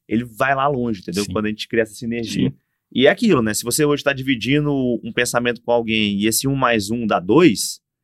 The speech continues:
Speaker 1: tá errado.
Speaker 2: Uhum.
Speaker 1: Esse um mais um tem que ser maior que dois. Porque senão não faz sentido você somar. É melhor, porque se, se você for dividir igual um mais um, dois dividido por dois é um.
Speaker 2: Uhum.
Speaker 1: Então
Speaker 3: Sim.
Speaker 1: dá a mesma coisa, só que tem que dividir com alguém e tem as questões pessoais ali.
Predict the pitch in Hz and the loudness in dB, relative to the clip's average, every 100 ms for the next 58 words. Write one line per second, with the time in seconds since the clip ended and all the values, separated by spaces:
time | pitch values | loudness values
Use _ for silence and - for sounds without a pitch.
0 | _ _ 92 110 151 104 - _ 101 95 | _ _ 0 2 0 0 -6 _ -10 -8
1 | 80 - _ - - 101 104 101 101 117 | -10 -18 _ -18 -8 -2 -2 -4 -8 -8
2 | - 110 104 135 151 113 - - _ _ | -4 -2 -2 0 2 2 -2 -12 _ _
3 | _ _ _ - - 107 110 123 131 135 | _ _ _ -8 -4 -2 -2 -2 -4 -4
4 | 135 135 - - 180 143 98 196 202 202 | -6 -6 -6 -2 0 0 0 -2 0 0
5 | 117 - 127 139 131 - 131 165 170 156 | 0 -2 -6 -6 -8 -10 -8 -2 -2 0
6 | 147 135 127 117 110 101 98 117 110 110 | -2 -4 -6 -2 2 2 2 -4 -4 -4
7 | 127 196 107 - _ 110 107 123 139 135 | -4 -6 -6 -14 _ -20 -2 2 4 2
8 | 135 120 120 - 139 143 151 240 220 - | -4 -14 -10 -6 2 4 4 2 -4 -4
9 | 104 104 95 135 151 - 120 156 165 180 | -10 -10 -6 -4 -4 -6 0 0 2 -2
10 | 208 202 185 202 - - 190 180 - 185 | 2 2 2 -4 -10 -6 -6 -6 -4 -4
11 | 170 160 180 175 175 190 175 156 185 185 | -4 -4 -4 -2 -2 0 0 -2 -4 -6
12 | 170 165 160 165 160 151 151 143 151 - | -4 -2 -2 -4 -8 -8 -8 -6 -6 0
13 | 151 165 120 | 0 0 -4